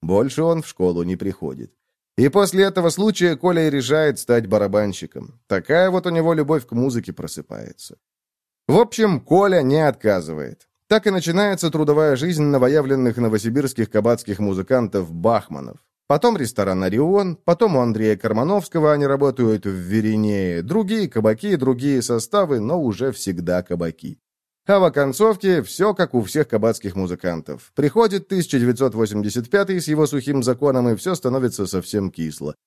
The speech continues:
В частности, Андрей Бахман заканчивает свою ресторанно-музыкальную деятельность в тысяча девятьсот восемьдесят девятом году в ресторане "Новосибирск". А в итоге "до свидания, Новосибирск" и "здравствуй, Германия". И ещё Андрей Бахман не выносит, когда его называют "лабухом".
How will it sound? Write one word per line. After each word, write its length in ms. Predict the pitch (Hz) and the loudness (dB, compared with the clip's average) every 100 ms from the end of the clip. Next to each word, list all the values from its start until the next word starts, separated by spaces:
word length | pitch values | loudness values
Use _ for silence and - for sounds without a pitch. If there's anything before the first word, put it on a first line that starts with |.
| _ _ | _ _
В 80 | - | -12
частности, 500 | - 175 113 95 - | -2 0 0 -4 0
Андрей 340 | 107 113 151 190 | 0 2 2 2
Бахман 480 | 180 - 156 156 | 0 0 0 0
заканчивает 800 | 123 165 - 107 104 95 90 90 | 0 -2 0 0 0 -2 -2 -2
свою 220 | - 95 | -2 -2
ресторанно-музыкальную 1080 | 95 92 98 95 95 95 95 98 101 98 101 | -2 -2 -2 0 0 -2 -4 -2 -2 0 -2
деятельность 680 | 113 151 123 120 107 98 - | -2 -2 -2 -2 -2 -4 -6
в 60 | |
тысяча 300 | - 120 - | -2 -2 -2
девятьсот 400 | 101 101 90 117 | -6 -4 -2 -2
восемьдесят 520 | 101 101 98 101 95 95 | 0 -4 -2 -4 -6 -4
девятом 420 | 98 104 101 95 | -2 -2 -2 -4
году 260 | 127 175 160 | -2 -2 -4
в 40 | |
ресторане 680 | 101 92 95 120 135 120 90 | -4 -6 -4 -2 -2 -2 -4
"Новосибирск". 880 | 85 92 92 87 80 73 71 - _ _ _ _ _ | -4 -4 -4 -6 -10 -10 -12 -16 _ _ _ _ _
А 100 | 104 | 0
в 80 | 131 | 2
итоге 340 | 233 226 196 | 2 0 -2
"до 180 | 98 135 | -2 -4
свидания, 480 | 156 170 208 240 202 | -2 0 2 2 2
Новосибирск" 640 | 175 151 139 139 196 - | 0 0 -2 -2 -4 -2
и 60 | 120 | -2
"здравствуй, 500 | 95 113 139 127 131 | 0 0 0 0 0
Германия". 580 | 117 131 156 135 71 - _ _ _ - | 0 -2 -4 -6 -10 -16 _ _ _ -4
И 40 | |
ещё 360 | 101 104 - 147 | 0 0 0 2
Андрей 320 | 123 107 107 | 2 0 0
Бахман 480 | 95 123 117 101 98 | 2 0 0 -2 -2
не 100 | 104 | 0
выносит, 540 | 107 135 156 110 85 | 0 0 0 -2 -6
когда 260 | - 110 110 | -2 0 2
его 180 | 107 107 | 2 0
называют 520 | 107 104 107 107 95 | -2 0 2 0 0
"лабухом". 580 | 147 135 92 80 69 | 2 2 0 -6 -12